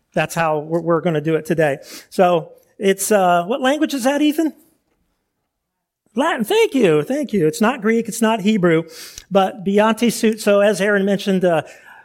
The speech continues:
we are going to jump in. Everybody say amen. We're done with the book of James. So,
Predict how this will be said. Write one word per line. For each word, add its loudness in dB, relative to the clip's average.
we 2
are 2
going 2
to 0
jump 0
in. 2
Everybody 2
say 0
amen. 2
We're 2
done -2
with -2
the -4
book -4
of -8
James. -2
So, -2